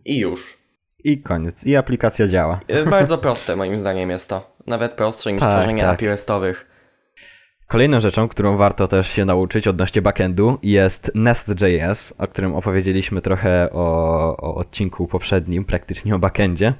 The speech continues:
Speaker 2: E, jest to generalnie framework do tworzenia właśnie takich aplikacji backendowych. Jest, jest taki trochę bardziej zaawansowany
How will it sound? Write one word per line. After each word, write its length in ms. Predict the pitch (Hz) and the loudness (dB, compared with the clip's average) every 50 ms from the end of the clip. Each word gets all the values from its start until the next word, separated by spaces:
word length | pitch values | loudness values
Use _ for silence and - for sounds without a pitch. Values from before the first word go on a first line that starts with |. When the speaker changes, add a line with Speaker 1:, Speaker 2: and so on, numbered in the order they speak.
| - - - - - - - - - - - - | -8 -18 -18 -18 -18 -18 -18 -20 -20 -16 -6 0
Speaker 2:
E, 240 | - 101 95 95 92 - | 2 4 4 4 4 2
jest 180 | 101 107 - | 0 0 2
to 80 | - 113 | 2 2
generalnie 640 | 117 120 120 113 117 113 113 110 104 104 101 101 92 | 2 4 4 4 4 4 2 2 2 2 2 2 2
framework 600 | - - 117 107 104 104 98 104 113 120 127 - | 0 2 2 4 4 4 2 2 2 2 2 0
do 100 | 95 98 | 0 0
tworzenia 640 | 92 - - 98 92 107 95 95 95 95 92 92 92 | 0 0 -2 -2 0 0 0 2 2 2 2 2 0
właśnie 280 | 92 101 - - 107 98 | 0 -4 -6 -6 -8 -6
takich 300 | 95 92 - 92 - - | -6 -6 -6 -8 -8 -6
aplikacji 840 | - - - 120 117 - 117 - - - - 85 85 87 87 85 73 | -6 -4 -4 -4 -2 -2 -2 -4 -4 -4 -2 -2 -2 0 -2 -2 -2
backendowych. 640 | 82 82 87 - 92 90 80 80 85 - - - - _ _ _ _ _ _ _ _ _ _ _ _ _ - | -2 -4 -4 -4 -4 -4 -4 -2 -2 -2 -2 -2 -6 _ _ _ _ _ _ _ _ _ _ _ _ _ -2
Jest, 420 | 113 113 107 - - - - - | 0 0 0 0 -2 -4 -4 -2
jest 340 | 101 117 117 - - - - - - - _ _ _ _ _ - | -2 -2 -2 -2 -4 -8 -10 -12 -16 -20 _ _ _ _ _ -6
taki 460 | - 127 - - 127 123 123 123 123 - - - - - _ _ | -6 -4 -2 -2 0 0 2 0 -2 -4 -10 -20 -20 -20 _ _
trochę 200 | - 139 139 156 | -4 -2 0 0
bardziej 260 | 135 143 139 127 131 120 | 2 2 2 2 0 2
zaawansowany 920 | 120 123 117 113 110 113 - - 117 107 113 101 98 101 113 131 147 | 2 2 2 2 2 0 0 0 0 2 2 2 2 2 2 2 0